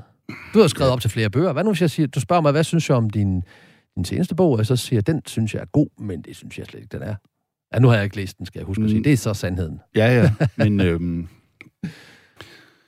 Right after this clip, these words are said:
Speaker 2: øh, jamen, det er igen det der, tror jeg, vi er tilbage til, om det er noget væsentligt eller noget uvæsentligt. Og vi kunne sagtens, hvis bare vi lige mødte hinanden, øh, f-, nede på vejen, og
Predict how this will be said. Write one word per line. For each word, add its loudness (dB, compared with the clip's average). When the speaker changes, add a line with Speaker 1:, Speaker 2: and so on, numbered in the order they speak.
Speaker 2:
øh, 2
jamen, 2
det -2
er 6
igen 4
det 2
der, 2
tror 0
jeg, 2
vi -2
er -2
tilbage -2
til, -4
om -4
det -4
er -4
noget 0
væsentligt -2
eller -2
noget -2
uvæsentligt. -4
Og -6
vi -10
kunne -8
sagtens, -2
hvis -6
bare 0
vi -6
lige -2
mødte -2
hinanden, -6
øh, -6
f-, -16
nede -4
på -10
vejen, -2
og 2